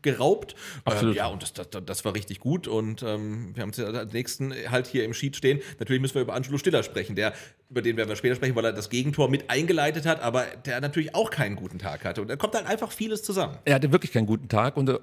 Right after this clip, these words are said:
Speaker 2: ihm unterliefen viele Ballverluste. Offensiv führte er gerade mal einen Zweikampf, also offensive Zweikämpfe, eins.
Speaker 1: Ja.
Speaker 2: Gewonnene offensive Zweikämpfe, zero. Äh,
Speaker 1: Mhm.
Speaker 2: null. Also da kam nichts. Und
Speaker 1: Ja,
Speaker 2: seine
Speaker 1: und ich habe gesehen, seine Passquote, vierundsiebzig Prozent, was für ihn ja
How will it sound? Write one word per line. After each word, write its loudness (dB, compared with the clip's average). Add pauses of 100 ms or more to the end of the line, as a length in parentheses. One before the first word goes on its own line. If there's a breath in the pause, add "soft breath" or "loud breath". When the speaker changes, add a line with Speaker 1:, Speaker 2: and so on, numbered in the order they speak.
Speaker 2:
ihm 2
unterliefen 2
viele 2
Ballverluste. 4
Offensiv 4
führte 4
er 4
gerade 2
mal 2 (220)
einen 6 (240)
Zweikampf, 2
also 4
offensive 6
Zweikämpfe, 4
eins. 2 (100)
Speaker 1:
Ja. 0 (300 loud breath)
Speaker 2:
Gewonnene 6
offensive 4
Zweikämpfe, 4 (120)
zero. 2 (220)
Äh, 0
Speaker 1:
Mhm. 8
Speaker 2:
null. 10
Also 4
da 2
kam 0 (100)
nichts. 4
Und 0
Speaker 1:
Ja, 6
Speaker 2:
seine 4
Speaker 1:
und -6
ich -2
habe 0
gesehen, -2
seine -2
Passquote, -2
vierundsiebzig -4
Prozent, -2
was -4
für -4
ihn -2
ja 0